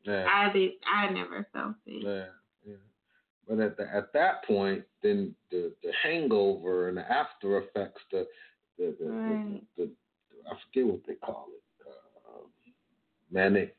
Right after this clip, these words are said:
Speaker 1: Mon-, I don't, I think it's manic Monday or
Speaker 2: Oh,
Speaker 1: something.
Speaker 2: yeah, the come down.
Speaker 1: The come down,
Speaker 2: <laughs>
Speaker 1: you know, it's got insane. And, and again, you would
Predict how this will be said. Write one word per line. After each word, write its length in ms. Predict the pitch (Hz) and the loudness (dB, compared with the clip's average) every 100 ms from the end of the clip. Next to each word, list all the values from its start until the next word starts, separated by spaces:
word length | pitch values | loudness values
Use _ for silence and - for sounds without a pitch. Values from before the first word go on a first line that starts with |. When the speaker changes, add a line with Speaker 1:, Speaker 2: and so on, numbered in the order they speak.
| _ - | _ -2
Speaker 1:
Mon-, 240 | 92 - | 0 2
I 120 | - 110 | 2 2
don't, 200 | 90 85 | 0 -2
I 40 | |
think 120 | 110 | -2
it's 140 | 98 87 | 0 0
manic 360 | 95 101 98 | 0 2 0
Monday 340 | 90 95 98 95 | -2 -2 0 0
or 60 | |
Speaker 2:
Oh, 180 | 101 214 | 0 0
Speaker 1:
something. 180 | 214 214 | 0 -2
Speaker 2:
yeah, 200 | 208 202 | -2 -4
the 140 | 196 196 - | -8 -12 -6
come 260 | 208 208 | -4 -2
down. 140 | 196 - | -4 -6
Speaker 1:
The 180 | - - | -4 2
come 280 | 269 240 | 4 6
down, 560 | 202 196 247 - 220 226 | 4 2 0 -2 -2 -2
Speaker 2:
<laughs> 20 | |
Speaker 1:
you 120 | 202 202 | -2 -2
know, 260 | 185 185 - | -2 -4 -8
it's 100 | - - | -10 -2
got 180 | - - - - | 0 0 -2 -10
insane. 640 | 95 87 - 113 104 90 - - _ _ _ _ _ - | -10 -10 -2 2 2 0 -8 -20 _ _ _ _ _ 0
And, 420 | 107 107 101 98 | 4 6 4 2
and 180 | 101 107 | 2 4
again, 640 | 110 - 151 170 131 117 - _ _ _ _ _ _ _ 214 _ | 4 2 2 4 4 2 0 _ _ _ _ _ _ _ _ _
you 160 | - 151 | -2 2
would 140 | 143 | 2